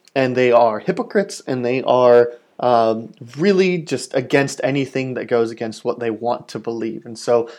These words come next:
the Pharisees are the people that when Jesus encounters a woman caught in adultery, um, they're about to stone her to death, and Jesus says, "Let he who's without sin cast the first stone." These are the Pharisees, right? Well, the Sadducees are a different group because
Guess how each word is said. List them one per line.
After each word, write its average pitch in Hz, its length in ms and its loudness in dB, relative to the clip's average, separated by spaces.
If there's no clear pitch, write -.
the 131 100 -4
Pharisees 175 460 0
are 139 80 0
the 131 80 -6
people 131 400 -2
that 113 340 -4
when 113 320 -6
Jesus 120 380 -8
encounters 113 420 -6
a 113 60 -6
woman 113 240 -6
caught 120 160 -4
in 123 80 -10
adultery, 147 580 -2
um, 117 220 4
they're 127 180 8
about 123 220 6
to 123 80 -8
stone 117 420 2
her 110 160 -2
to 110 160 -6
death, 110 340 -6
and 110 240 -8
Jesus 110 340 -12
says, 107 380 -10
"Let 131 200 2
he 127 120 -2
who's 120 240 -6
without 107 340 -6
sin 110 220 -12
cast - 300 -8
the 117 40 -10
first 107 260 -12
stone." - 200 -8
These 214 180 2
are 254 40 -2
the 214 100 2
Pharisees, 120 400 -2
right? 147 160 -2
Well, 156 80 0
the 151 80 4
Sadducees 214 840 -2
are 135 140 2
a 131 80 -2
different 156 460 0
group 120 260 -6
because 127 340 -6